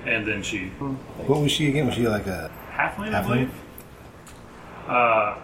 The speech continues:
Speaker 1: and so, Donk, you find yourself coming back, uh, after your pilgrimage. You're feeling a little better. You know, you got out of Waterdeep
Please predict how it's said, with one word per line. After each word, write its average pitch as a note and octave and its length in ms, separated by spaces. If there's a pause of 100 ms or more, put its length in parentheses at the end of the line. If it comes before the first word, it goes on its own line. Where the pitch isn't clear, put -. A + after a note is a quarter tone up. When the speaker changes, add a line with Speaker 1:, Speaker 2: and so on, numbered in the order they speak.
(460)
Speaker 1:
and E3+ 100
so, D#3 260
Donk, C#3 320 (120)
you C#3 80
find C3+ 220
yourself A#2+ 600 (400)
coming B2 280
back, A2 340 (340)
uh, B2 60
after A2 540
your G#2 180
pilgrimage. A2+ 440
You're - 100
feeling F#4+ 200
a F#4+ 40
little F4+ 140
better. A#3 320
You C3 80
know, F3 140
you F3+ 160
got G3+ 140
out G3+ 160
of C3+ 60
Waterdeep G3 460